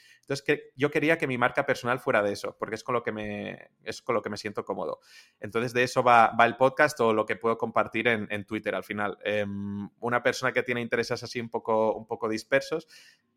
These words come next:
Em, en mi bio de Twitter digo que no tengo elevator pitch porque no sé exactamente definir mi proyecto con el típico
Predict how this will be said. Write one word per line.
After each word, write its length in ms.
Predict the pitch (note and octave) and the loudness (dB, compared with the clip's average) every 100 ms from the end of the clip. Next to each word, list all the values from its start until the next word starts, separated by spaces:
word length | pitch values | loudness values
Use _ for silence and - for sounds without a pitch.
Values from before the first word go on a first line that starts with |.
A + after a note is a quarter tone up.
| - | -2
Em, 380 | A#2 A2 G#2+ G#2+ | 2 2 0 -4
en 100 | A2+ | -2
mi 100 | A2+ | -2
bio 200 | A#2 B2+ | 0 4
de 100 | B2+ | 4
Twitter 320 | B2 B2+ B2 A#2+ | 4 -2 -2 0
digo 220 | B2 A#2 | 2 2
que 100 | A#2 | 2
no 140 | A#2 | 0
tengo 520 | B2 A2+ A2 A2 A2 | 0 2 4 6 4
elevator 520 | G#2+ A2+ A2 A2 G#2+ - | 2 0 -2 -2 -4 -2
pitch 260 | D3+ - | -2 -2
porque 220 | A2 G#2+ | -4 -2
no 80 | A2 | -4
sé 100 | - | -4
exactamente 640 | A2+ A#2+ A2+ A#2 A#2 A2+ A2+ | -4 -4 0 0 0 -2 0
definir 400 | A2+ A#2+ B2 B2 | 0 -2 -2 0
mi 140 | B2 | 0
proyecto 420 | B2 B2 B2 A#2+ | 4 4 4 2
con 100 | A#2+ | 2
el 140 | A#2 A2+ | 0 0
típico 500 | B2 B2 - A#2+ | -2 -2 2 2